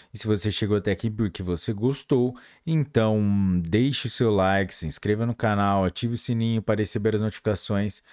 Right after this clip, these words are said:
compartilhe com seus melhores amigos e para os algoritmos entenderem que o nosso conteúdo é de grande relevância e distribuir cada vez mais. É, deixe um emoji ou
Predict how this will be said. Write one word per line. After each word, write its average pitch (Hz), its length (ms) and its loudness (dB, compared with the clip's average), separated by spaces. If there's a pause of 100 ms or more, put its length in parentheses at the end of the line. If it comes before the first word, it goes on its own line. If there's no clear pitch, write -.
(240)
compartilhe 139 720 0
com 131 60 -6
seus 120 200 0
melhores 110 400 2
amigos 98 640 2 (640)
e 113 300 2
para - 140 0
os 113 120 2
algoritmos 110 540 2
entenderem 107 360 2
que - 80 -4
o 107 40 2
nosso 107 160 0
conteúdo 107 400 2
é - 20 2
de 92 100 0
grande 95 300 2
relevância 131 560 2
e 120 40 2
distribuir 104 440 0
cada 127 320 2
vez 127 260 2
mais. 101 460 2 (420)
É, 98 480 4 (260)
deixe 101 380 0
um 147 120 2
emoji 135 640 4
ou 95 360 2